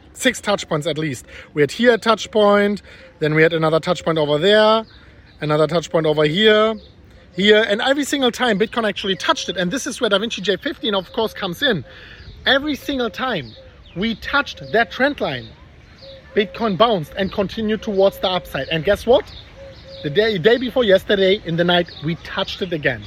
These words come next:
So now I wanted to know from you, Da Vinci, do you think we are going to reverse towards the upside again? What do you think about my trade? I opened this three point three million dollar trade right now. It is approximately two hundred thousand dollars in profits. I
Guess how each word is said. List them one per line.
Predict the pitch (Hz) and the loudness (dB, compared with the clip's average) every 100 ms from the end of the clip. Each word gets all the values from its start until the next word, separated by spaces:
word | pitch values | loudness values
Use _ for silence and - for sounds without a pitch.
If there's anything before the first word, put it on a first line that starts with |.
| - - - | -16 -18 -12
So | - 180 | -2 0
now | 165 247 165 - | 4 4 4 2
I | 214 | 2
wanted | 285 294 240 | 2 -4 -6
to | 226 | 0
know | 220 214 | 2 2
from | 202 170 | 2 2
you, | 233 | 4
Da | 240 | 4
Vinci, | 160 143 - 117 - - | 4 0 -6 -10 -14 -6
do | 196 247 | 2 4
you | 311 | 4
think | - 277 233 | 2 0 4
we | 233 | 4
are | |
going | 185 214 233 | 4 0 -2
to | - | -2
reverse | 214 190 175 214 | 0 2 2 2
towards | - 196 190 | 0 2 2
the | - | 2
upside | 180 185 - 202 | -2 -2 0 0
again? | 151 170 214 - - - | 4 4 2 -2 -10 4
What | 208 277 | 4 6
do | 294 | 0
you | 277 | 0
think | 277 262 | 2 2
about | 254 220 214 | 6 6 6
my | 202 | 2
trade? | 185 269 214 | 2 4 4
I | 156 | 4
opened | 202 247 254 | 0 0 -2
this | 202 | -2
three | - 254 | -2 -4
point | 233 214 | -2 -4
three | 233 240 | -2 0
million | 226 220 | 2 4
dollar | 208 196 170 | 4 4 2
trade | - 269 | 2 2
right | 240 165 | 2 2
now. | 165 185 | 4 2
It | 196 | 0
is | 226 - - | -6 -10 -12
approximately | 175 277 - 262 220 | -2 -2 -2 -4 -6
two | 196 262 | -4 0
hundred | 233 226 | 2 2
thousand | - 208 185 | 2 0 2
dollars | 202 196 | 2 2
in | 196 | 0
profits. | - 226 202 185 - - - | 0 2 2 0 -2 -12 0
I | 233 | 2